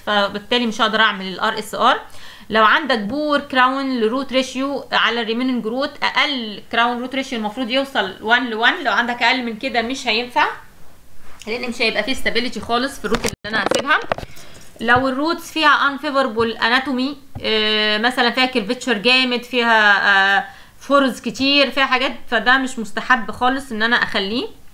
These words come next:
او اعمل له حتى روت سيبريشن. لو الروت ترانك، آه، آه، فيري لونج مثلًا او في فيوزد روتس، دي من الحاجات اللي بتمنعني ان انا اعمل ال ار اس ار. آم، لو التوث، آم، ان انا اعملها اندو ريستوراتيف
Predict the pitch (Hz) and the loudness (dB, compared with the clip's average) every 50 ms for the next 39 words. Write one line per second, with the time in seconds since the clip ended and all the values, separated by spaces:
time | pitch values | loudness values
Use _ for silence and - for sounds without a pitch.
0 | - - - - - - - - - - - 214 208 - 214 202 208 240 247 240 | -18 -20 -20 -20 -20 -18 -16 -16 -8 -2 0 2 4 4 4 4 2 0 -2 -2
1 | 233 226 - 233 226 - 233 214 202 - - - 208 240 - - 214 196 202 226 | -2 0 0 0 0 0 0 0 0 0 -2 -4 -4 -4 -4 -4 -4 0 2 2
2 | 247 247 - 359 403 539 - - - - - - - - - 226 240 247 254 254 | 2 2 2 -2 -2 -2 -4 -14 -18 -18 -18 -18 -14 -4 0 2 4 4 2 0
3 | 254 285 330 339 - - 285 269 277 285 285 277 - - - - - 226 226 214 | -2 -2 -4 -4 -2 2 4 4 4 4 2 -4 -8 -12 -10 -4 0 2 2 2
4 | 202 196 196 202 202 196 196 196 196 190 190 185 180 240 277 277 262 254 269 285 | 2 2 0 0 0 2 2 2 2 0 0 0 2 2 2 4 4 4 2 2
5 | 302 302 233 240 226 247 269 269 302 269 262 269 269 240 - 220 208 208 - 269 | 2 0 0 2 2 2 2 2 2 4 4 4 2 2 0 0 0 0 0 -2
6 | 262 254 - 254 262 277 285 202 180 226 240 262 294 339 - - - 196 190 233 | -2 -2 0 0 2 2 0 0 0 0 0 0 0 -2 -4 -8 -14 -8 -4 -2
7 | 254 262 254 247 - 226 208 247 - 277 233 220 214 - 220 214 220 240 247 240 | 0 0 0 0 0 0 0 0 -2 -2 -4 -4 -4 -4 -4 0 0 0 0 0
8 | 226 220 226 233 240 233 226 220 214 196 - - - - 190 185 185 175 - 180 | -2 -4 0 2 2 2 2 0 -2 -6 -8 -10 -8 -6 -6 -6 -2 2 2 2
9 | - - 240 226 - - 185 202 226 247 277 453 - - - - - - - - | 2 2 -2 -6 -6 -6 -2 2 2 2 2 0 -4 -10 -16 -20 -20 -20 -20 -20
10 | - - - - - 220 - - - 214 220 226 226 226 226 226 226 226 226 226 | -20 -20 -20 -20 -20 -20 -10 -2 2 4 6 6 6 6 6 6 6 4 2 0
11 | 226 233 233 214 196 220 233 240 247 247 240 - - - 294 320 339 349 339 - | -2 -4 -4 -4 0 4 4 4 4 2 -2 -4 -6 -4 -2 0 0 0 -2 -4
12 | - - - - 220 220 214 214 214 208 - - 202 202 202 202 196 190 - - | -10 -14 -4 0 2 4 4 4 2 2 0 -2 -4 -6 -6 -8 -10 -12 -14 -16
13 | - - - - - - 214 220 247 269 269 240 226 226 214 226 262 269 277 254 | -20 -20 -20 -12 -8 -4 0 2 4 4 4 4 2 2 2 0 -2 -2 -2 -2
14 | 233 - 285 285 262 202 226 220 220 214 - - 302 285 277 285 294 277 | 0 0 0 0 0 -2 -2 -4 -4 -4 -2 2 4 4 4 4 0 -2